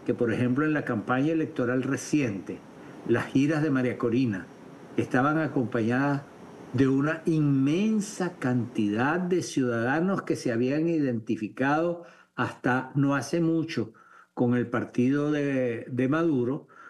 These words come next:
uno se da cuenta que esa, ese grupo que ostenta el poder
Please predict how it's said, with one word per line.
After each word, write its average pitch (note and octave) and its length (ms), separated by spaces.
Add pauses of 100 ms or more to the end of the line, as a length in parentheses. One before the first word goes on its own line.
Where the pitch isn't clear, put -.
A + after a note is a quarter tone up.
(160)
uno D3 240
se D#3+ 160
da D3 200
cuenta D3+ 440 (380)
que C3+ 420
esa, F3 460 (100)
ese F3 580
grupo D#3+ 460
que C#3+ 140
ostenta D3 340
el F3 100
poder D3+ 460